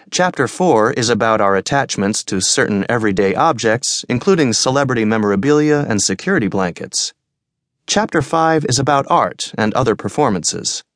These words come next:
Chapters six and seven are about the pleasures of the imagination. Each of these chapters can be listened to independently. The final chapter explores some broader implications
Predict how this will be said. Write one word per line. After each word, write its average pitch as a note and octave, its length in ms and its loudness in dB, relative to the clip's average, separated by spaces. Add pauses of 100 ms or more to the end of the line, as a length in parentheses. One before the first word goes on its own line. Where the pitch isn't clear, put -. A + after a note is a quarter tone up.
(360)
Chapters E3+ 440 0
six - 340 -2
and A2+ 140 2
seven A2+ 580 0
are A2 140 4
about G#2 220 2
the G2 80 -4
pleasures A2+ 440 0
of G#2 80 0
the G2 140 -2
imagination. G2 800 -2 (800)
Each G3+ 180 0
of D#3 100 2
these B2+ 160 0
chapters A2+ 440 0
can A#2 180 0
be G#2 140 2
listened A#2 340 0
to F#2+ 200 0
independently. G#2+ 880 -2 (760)
The A#2+ 120 0
final F3+ 340 2
chapter F#2+ 580 -2
explores B2+ 600 0
some C#3 240 0
broader F3+ 340 2
implications B2 920 0